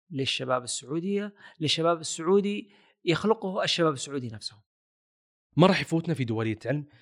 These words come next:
Speaker 2: أن نعبر عن فخرنا بالمشاريع السعودية الناشئة اللي تجاوزت كل العقبات وتحديات السوق،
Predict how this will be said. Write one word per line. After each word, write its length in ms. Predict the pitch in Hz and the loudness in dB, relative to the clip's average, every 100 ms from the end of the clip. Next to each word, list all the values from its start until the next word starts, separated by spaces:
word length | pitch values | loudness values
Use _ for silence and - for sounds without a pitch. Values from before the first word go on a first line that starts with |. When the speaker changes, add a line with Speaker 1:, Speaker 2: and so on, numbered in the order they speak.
| - - | -18 0
Speaker 2:
أن 60 | 151 | 2
نعبر 340 | 160 151 170 | 2 0 0
عن 100 | 127 | 0
فخرنا 360 | 160 - 160 139 | -4 -6 -4 -2
بالمشاريع 560 | 113 104 - 107 120 | -4 -4 -4 -2 -2
السعودية 460 | 98 - 101 107 98 | -4 -8 -6 -4 -4
الناشئة 480 | 98 120 - 120 165 _ _ _ - | -4 -4 -6 -8 -12 _ _ _ -2
اللي 100 | 147 | 0
تجاوزت 540 | 151 139 175 175 165 - | 0 0 0 0 -6 -8
كل 220 | - 226 | -2 0
العقبات 560 | 202 139 117 101 113 - | 0 -4 -4 -4 -6 -8
وتحديات 460 | - 104 101 104 | -16 -8 -4 -4
السوق، 380 | - - - | -6 -10 -14